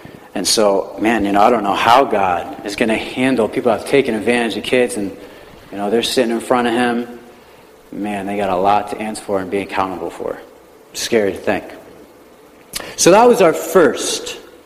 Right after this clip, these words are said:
sort of stumbling block, right? That's, like, our first observation. It's how Jesus is putting little children at the center here and, and saying how greatness could be resembled in a child because of their humility.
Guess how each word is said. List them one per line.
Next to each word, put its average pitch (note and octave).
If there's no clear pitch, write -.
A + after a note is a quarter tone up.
sort D3+
of B2
stumbling G#2+
block, -
right? A#2+
That's, D3
like, B2
our G#2
first -
observation. G2+
It's A#2
how A#2+
Jesus D3+
is B2
putting E3+
little E3
children C3
at C3
the C#3
center C3
here B2+
and, A2+
and A#2
saying C3
how B2
greatness C#3+
could C3
be B2
resembled C#3
in C#3
a C3+
child A#2+
because C3+
of C#3
their D3
humility. G#2+